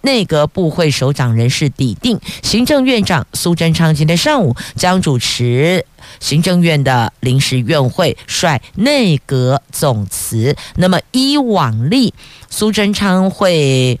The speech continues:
后会把和阁员在行政院中央大楼前广场拍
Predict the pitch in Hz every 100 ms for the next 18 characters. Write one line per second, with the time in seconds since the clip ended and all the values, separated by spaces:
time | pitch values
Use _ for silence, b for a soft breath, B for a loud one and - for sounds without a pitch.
0 | B - 170 127 - - - 147 117 90
1 | 82 - - - 135 - 175 262 175 147
2 | 165 - - 156 127 117 - 190 302 262
3 | 233 185 B B - 170 175 160 180 143
4 | 117 127 - - 131 117 135 B B -
5 | 135 190 - 127 87 - - 156 143 139